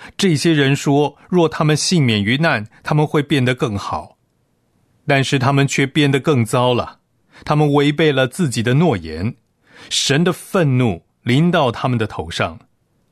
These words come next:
这是第一种悔改方式。我希望你们没有模仿这一种方式，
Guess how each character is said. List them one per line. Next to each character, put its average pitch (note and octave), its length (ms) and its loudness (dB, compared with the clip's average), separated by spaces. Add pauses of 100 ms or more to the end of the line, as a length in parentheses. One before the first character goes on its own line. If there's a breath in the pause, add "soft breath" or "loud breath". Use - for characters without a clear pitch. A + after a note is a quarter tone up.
(1700)
这 F3+ 160 2
是 D#3 260 2
第 D#3+ 220 2
一 D#3 60 2
种 A2 240 2
悔 A#2 180 0
改 F#2+ 140 -2
方 F#2 240 -4
式。 - 300 -6 (580)
我 A#2+ 100 2
希 - 180 -2
望 B2+ 220 2
你 A2 60 2
们 A2 180 2
没 A2 160 2
有 A#2+ 100 2
模 G#2+ 240 2
仿 G2 240 0
这 B2 140 0
一 A2+ 100 0
种 F2 160 -4
方 F#2 240 -4
式， F#2 320 -6